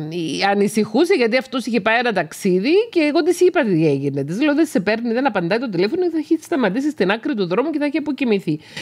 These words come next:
Και όντως αυτό είχε, είχε συμβεί. Ήταν ένας πολύ σκληρά εργαζόμενος άνθρωπος, ο οποίος έκανε ένα πολύ μακρινό ταξίδι και στην επιστροφή, αφού το έλεγε, το θυμόμουν που το έλεγε όταν τρώγαμε και πίναμε μαζί, ότι εγώ άμα νηστάξω, σταματάω και κοιμάμαι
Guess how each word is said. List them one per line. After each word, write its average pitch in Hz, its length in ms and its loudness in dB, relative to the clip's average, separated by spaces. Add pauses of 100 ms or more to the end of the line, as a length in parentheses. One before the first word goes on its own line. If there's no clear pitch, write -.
(160)
Και 262 180 0
όντως 349 180 2
αυτό 339 260 2
είχε, 196 180 4
είχε 165 160 2
συμβεί. 139 360 0
Ήταν 175 280 2
ένας 202 340 -2
πολύ 190 240 2
σκληρά 156 420 0
εργαζόμενος 147 680 0
άνθρωπος, 339 400 0
ο - 20 -2
οποίος 247 160 -2
έκανε 226 240 0
ένα 202 80 0
πολύ 190 180 2
μακρινό 160 460 -2
ταξίδι 381 480 2 (580)
και 285 100 0
στην 269 220 0
επιστροφή, 220 540 2
αφού - 200 -4
το 320 180 2
έλεγε, 185 220 2
το 247 180 -2
θυμόμουν 226 520 0
που 170 120 -4
το 208 100 2
έλεγε 185 180 4
όταν 160 200 0
τρώγαμε 156 340 0
και 151 100 -4
πίναμε 147 340 0
μαζί, 208 260 2
ότι 359 160 2
εγώ 294 140 0
άμα 302 160 2
νηστάξω, 403 520 0
σταματάω 320 800 0
και 381 120 0
κοιμάμαι 190 640 2